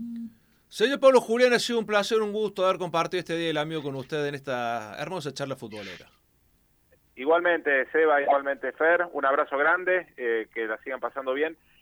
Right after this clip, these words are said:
Speaker 2: y que terminen el día de la mejor manera. Allí Medina seguramente ya la han cocinado y ustedes lo están esperando en su casa con la comida lista, Vargas.
Speaker 1: ¿Cómo usted?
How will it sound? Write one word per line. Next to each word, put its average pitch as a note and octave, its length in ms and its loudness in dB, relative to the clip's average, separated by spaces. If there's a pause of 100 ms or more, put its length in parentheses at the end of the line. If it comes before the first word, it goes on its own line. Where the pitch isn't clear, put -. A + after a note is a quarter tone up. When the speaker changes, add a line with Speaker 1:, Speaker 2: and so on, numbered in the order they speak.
(140)
Speaker 2:
y A#2+ 100 -18
que D3 100 0
terminen D#3+ 640 -2
el C3 160 2
día D#3 220 -2
de C3+ 100 0
la A#2+ 80 -2
mejor C3+ 320 -2
manera. F#2+ 560 -4
Allí G#2+ 300 -10
Medina A#2 340 -6
seguramente A2 420 -10
ya A2 60 -4
la A2 80 -8
han G#2 60 -14
cocinado D#3+ 500 -6
y C3+ 60 -4
ustedes C3 260 -10
lo A2 100 -14
están A#2 200 -10
esperando A#2 320 -6
en G#2+ 60 -18
su G2+ 120 -18
casa B2 240 -8
con G2+ 140 -10
la G2 80 -10
comida G2+ 260 -10
lista, F2+ 260 -18
Vargas. F2 300 -18 (100)
Speaker 1:
¿Cómo F3+ 220 0
usted? A2 340 -2